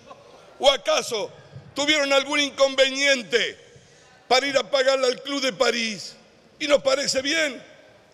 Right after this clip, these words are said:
pero el viaje duró veinticuatro horas porque en ese momento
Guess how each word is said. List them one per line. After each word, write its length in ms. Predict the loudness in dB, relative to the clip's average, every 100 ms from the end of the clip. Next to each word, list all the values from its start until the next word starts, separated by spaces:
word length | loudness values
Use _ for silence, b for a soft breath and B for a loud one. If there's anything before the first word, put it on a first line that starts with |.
| _ -20 -20 -2
pero 200 | 2 4
el 60 | 4
viaje 320 | 4 2 0
duró 240 | -2 2
veinticuatro 720 | 2 0 -2 -2 0 0 0
horas 160 | 0 2
porque 280 | 0 -2 -2
en 140 | -2 0
ese 280 | 0 -2
momento 680 | -2 -2 0 -2 -2 -6 -10